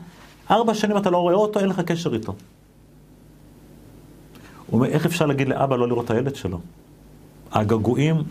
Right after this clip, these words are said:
אוכלים אותי, אבל אסור לי ליצור איתו קשר." מה עשיתי? הייתי עולה למבנה מול התלמוד תורה, בשעה שמסיימים את התלמוד תורה בשעה אחת, לראות אותו. מול הבית שלו יש איזה עץ,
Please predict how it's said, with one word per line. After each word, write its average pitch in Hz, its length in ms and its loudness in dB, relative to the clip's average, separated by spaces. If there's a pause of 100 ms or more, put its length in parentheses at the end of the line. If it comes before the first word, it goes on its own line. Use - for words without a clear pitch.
(680)
אוכלים 143 320 0
אותי, 160 200 -2 (800)
אבל 113 180 2
אסור 151 340 2
לי 160 60 2
ליצור 143 300 0
איתו 143 160 -2
קשר." 143 340 -4 (560)
מה 113 140 2
עשיתי? 123 440 -2 (540)
הייתי 165 220 2
עולה 175 120 2
למבנה 151 420 2
מול 156 160 2
התלמוד 143 340 -2
תורה, 160 420 0 (100)
בשעה 135 240 -2
שמסיימים 143 440 -2
את 143 120 -4
התלמוד 127 440 -2
תורה 131 140 -2
בשעה 117 280 -4
אחת, 180 420 -6 (680)
לראות 131 300 2
אותו. 104 220 -4 (1700)
מול 151 180 4
הבית 160 300 0
שלו 151 100 2
יש 135 80 0
איזה 135 140 0
עץ, - 480 -4